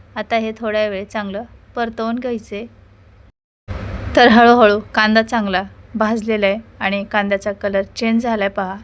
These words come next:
तर कांदा आणि आलं लसूणची पेस्ट चांगली परतवून घेतली. आता याच्यामध्ये चिरून घेतलेला टोमॅटो टाकून घेऊया आणि टोमॅटोसुद्धा तेलामध्ये चांगला परतवून घ्यायचा आहे. तर थोड्या वेळ आपण कांदा, टोमॅटो, आलं लसूणची पेस्ट हे सगळं चांगलं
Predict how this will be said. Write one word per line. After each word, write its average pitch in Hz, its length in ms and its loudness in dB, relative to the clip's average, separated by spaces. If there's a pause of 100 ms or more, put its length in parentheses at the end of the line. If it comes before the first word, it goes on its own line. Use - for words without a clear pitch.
(180)
तर 208 60 -4
कांदा 233 380 0
आणि 214 200 -2
आलं 214 240 -2
लसूणची 214 420 -6
पेस्ट 196 340 -6
चांगली 196 240 -4
परतवून 208 540 -2
घेतली. 202 460 -4
आता 226 200 -6
याच्यामध्ये 214 540 -4 (600)
चिरून 254 340 2
घेतलेला 240 440 -2
टोमॅटो 214 420 -4
टाकून 220 440 -6
घेऊया 202 320 -2 (100)
आणि 196 180 -6
टोमॅटोसुद्धा 196 800 -6
तेलामध्ये 196 500 -6
चांगला 196 360 -6 (500)
परतवून 240 460 0
घ्यायचा 240 340 -4
आहे. 202 120 -6 (1080)
तर 226 160 -2
थोड्या 226 220 0
वेळ 226 160 0
आपण 220 320 -4
कांदा, 196 440 -4
टोमॅटो, 196 540 -8 (120)
आलं 208 200 -6
लसूणची 202 460 -10
पेस्ट 190 440 -6
हे 220 100 -6
सगळं 202 300 -2
चांगलं 190 400 -8